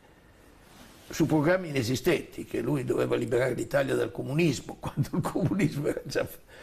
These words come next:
si era già liberato da solo ed era finito da, da, da, da,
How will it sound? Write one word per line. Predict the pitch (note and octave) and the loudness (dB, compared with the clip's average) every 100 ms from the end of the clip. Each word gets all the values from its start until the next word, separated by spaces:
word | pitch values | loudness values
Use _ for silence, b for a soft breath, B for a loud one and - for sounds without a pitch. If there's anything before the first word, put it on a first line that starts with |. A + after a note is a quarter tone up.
| B | B
si | - - E3+ | -4 2 4
era | - C3+ | 2 2
già | D#3+ | 4
liberato | D3 D3 - C#3 C#3+ - - | 4 4 2 0 0 0 -4
da | - | -4
solo | - - D#3+ D#3 C3 - B B B B B | -8 -2 0 2 -2 -6 B B B B B
ed | - A#2+ B2 | -4 -2 0
era | C3 C3 | 0 -2
finito | - C#3+ C3+ C3 - G3+ | -2 0 2 2 2 0
da, | B2 D3+ | 0 -2
da, | C#3+ D3+ | -2 -4
da, | - C3 | -2 -4
da, | - - | -4 -8